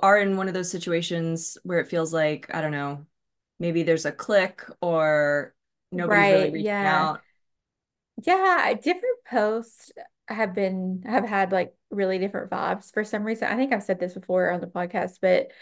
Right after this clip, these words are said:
Speaker 2: Hawaii was really hard to make friends. And I don't know if that was just my own mental headspace, but I just couldn't find people to connect with there for, like, nine months. And then other places, I have found a B F F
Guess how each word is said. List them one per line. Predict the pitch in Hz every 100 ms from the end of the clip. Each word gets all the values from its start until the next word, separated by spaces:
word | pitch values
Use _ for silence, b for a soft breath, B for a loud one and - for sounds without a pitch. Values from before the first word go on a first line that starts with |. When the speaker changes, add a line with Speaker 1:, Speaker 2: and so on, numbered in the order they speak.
| B B _
Speaker 2:
Hawaii | 220 202 208 285
was | 330 285 -
really | 185 180 196
hard | 202 175 175
to | -
make | 185 170 -
friends. | 160 156 208 262 - -
And | 202 196
I |
don't | 180 -
know | 196
if | 196
that | 190
was | - 196
just | 196
my | 220 185
own | 180 185 190
mental | 185 180 185 180 175
headspace, | 185 185 185 233 285 311 -
but | 202 190 185 - B B B _ _
I | - 196
just | 185 190 -
couldn't | 240 233 208
find | 196 185
people | 202 196 185
to | 190
connect | 196 190 - - - -
with | 208 208
there | 214 208 214
for, | 214 208
like, | 160 -
nine | 180 160 170 175
months. | 160 165 254 269 - - B B B _ -
And | 220 196 185 185 175 185 - _ _ _ _
then | 202 214
other | - 214 220
places, | 214 202 190 - 190 180 180 - - _ _
I | 214 202
have | 196 196
found | 202 180 175 180 185
a | - 208
B | 180 202 190
F | 180 190
F | 175 170